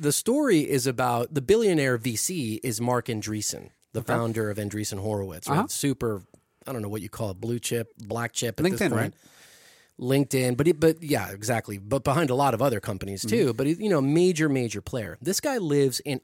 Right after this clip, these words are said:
Speaker 1: Atherton, California, which I'd never heard of. Have you ever heard of Atherton, California?
Speaker 2: Mm-mm.
Speaker 1: Little interesting nugget about Atherton, California. Atherton, California has, for the last three years, been the wealthiest zip code in the country. The average home price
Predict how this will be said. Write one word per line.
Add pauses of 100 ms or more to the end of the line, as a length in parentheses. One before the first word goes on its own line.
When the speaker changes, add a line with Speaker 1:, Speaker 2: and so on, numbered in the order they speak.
Speaker 1:
Atherton,
California,
which
I'd
never
heard
of.
Have
you
ever
heard
of
Atherton,
California?
Speaker 2:
Mm-mm. (640)
Speaker 1:
Little
interesting
nugget
about
Atherton,
California. (340)
Atherton,
California (400)
has,
for
the
last
three
years, (800)
been
the
wealthiest (100)
zip
code (160)
in (220)
the
country.
The
average
home
price